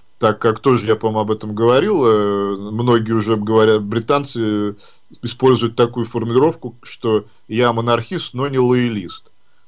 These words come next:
То есть вот институт монархии я уважаю, но человек, который может стра-, ставить, стать королём, то есть принц Чарльз, он симпатии, ну, прям скажем, не вызывает.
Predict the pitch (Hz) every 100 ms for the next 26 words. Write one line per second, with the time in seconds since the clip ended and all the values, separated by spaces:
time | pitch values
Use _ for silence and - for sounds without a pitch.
0 | - 107 95 101 98 113 - - 117 113
1 | 110 107 104 113 110 107 110 113 123 214
2 | 226 131 113 113 107 101 - - - -
3 | 120 127 120 113 - 113 113 113 113 113
4 | 101 - - 107 104 - 117 101 92 -
5 | - - 101 - 107 120 220 269 - 101
6 | 95 - - 92 104 98 98 - 92 87
7 | 151 202 120 107 139 - 127 - - -
8 | - - 123 127 139 139 - 127 120 104
9 | 98 101 120 127 110 104 98 98 107 107
10 | 113 90 80